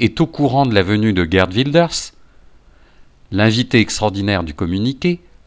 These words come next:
depuis le dix-neuf mars deux mille onze, c'est-à-dire plus de deux mois avant la décision communale,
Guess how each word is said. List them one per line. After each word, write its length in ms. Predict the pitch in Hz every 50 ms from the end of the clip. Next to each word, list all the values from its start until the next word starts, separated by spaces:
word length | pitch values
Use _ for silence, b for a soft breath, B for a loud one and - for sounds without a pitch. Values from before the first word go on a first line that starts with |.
| -
depuis 340 | 104 131 143 143 - 180 180
le 140 | 135 107 98
dix-neuf 640 | 95 107 147 202 226 208 170 165 160 151 - - 180
mars 260 | 185 190 175 - -
deux 80 | 120
mille 160 | 113 120 151 170
onze, 320 | 156 123 90 71 62 60 - - - - b b b b b b b b b
c'est-à-dire 480 | - - 123 120 131 127 117 110 107 98
plus 180 | - - 185
de 140 | 180 156 147
deux 180 | 131 123 123 120
mois 420 | 120 131 143 165 180 190 185 - -
avant 320 | 117 113 107 107 147 165
la 100 | 160 143
décision 560 | 127 113 123 123 - - 127 113 110 147 165 160
communale, 640 | - 143 123 135 151 151 147 123 98 82 76 69